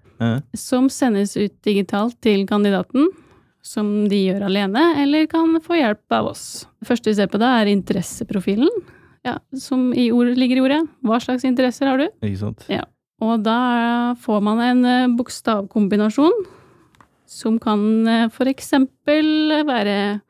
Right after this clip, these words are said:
Speaker 2: O F U, og det vil si at du er ordenstype, foretaksom og utforskende.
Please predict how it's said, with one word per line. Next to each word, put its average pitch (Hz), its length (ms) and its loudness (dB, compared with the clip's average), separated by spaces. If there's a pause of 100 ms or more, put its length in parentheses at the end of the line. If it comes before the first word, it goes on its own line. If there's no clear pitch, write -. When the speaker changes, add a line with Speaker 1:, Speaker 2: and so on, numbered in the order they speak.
(880)
Speaker 2:
O 240 480 2 (100)
F - 520 -12 (440)
U, 294 100 6 (920)
og 214 80 0
det 214 100 2
vil 226 120 0
si 220 140 0
at 214 180 -4
du 202 80 -2
er 196 200 -2
ordenstype, 262 840 0
foretaksom 220 840 -2
og - 180 -4 (140)
utforskende. 247 540 -2